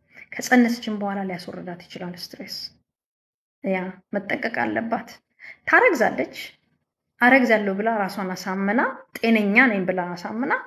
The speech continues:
መጠበቅ። እ፣ እኔ ማስታውሰው ጓደኛዬ ስድስት ወር ነው ማርገዝ ያልቻለችው፣ ከዛ በኋላ አረገዘች።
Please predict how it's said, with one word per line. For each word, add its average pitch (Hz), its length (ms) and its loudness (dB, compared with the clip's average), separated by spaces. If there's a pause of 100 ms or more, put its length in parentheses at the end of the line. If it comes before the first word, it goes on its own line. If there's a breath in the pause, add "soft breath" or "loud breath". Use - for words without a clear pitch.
(400)
መጠበቅ። - 460 -8 (920 loud breath)
እ፣ 208 100 6 (520)
እኔ 226 180 6
ማስታውሰው 240 520 2
ጓደኛዬ 214 400 0
ስድስት - 360 -6
ወር 220 140 2
ነው 185 120 -2
ማርገዝ 180 300 -2
ያልቻለችው፣ 180 520 -4
ከዛ 196 160 -2
በኋላ 202 240 6
አረገዘች። - 500 -2